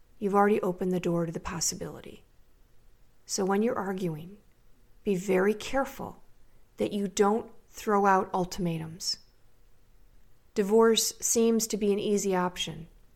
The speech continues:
It seems to be the fix to the problem that you have. It isn't easy, and it leaves spouses and children devastated.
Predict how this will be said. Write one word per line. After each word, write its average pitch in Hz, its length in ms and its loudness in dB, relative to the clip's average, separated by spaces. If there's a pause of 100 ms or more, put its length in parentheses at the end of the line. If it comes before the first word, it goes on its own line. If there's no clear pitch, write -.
(420)
It - 100 -6
seems 233 300 2
to - 80 -2
be 214 140 0
the 196 100 -4
fix - 480 -4
to 190 160 -2
the 180 80 -4
problem 190 520 2
that 165 180 -4
you 180 100 -4
have. 180 520 -8 (960)
It 202 140 -2
isn't - 340 -2
easy, - 480 -16 (640)
and 202 160 0
it 208 100 0
leaves 208 300 2
spouses 202 560 -2
and 185 140 -2
children 180 640 -4 (140)
devastated. 175 800 -8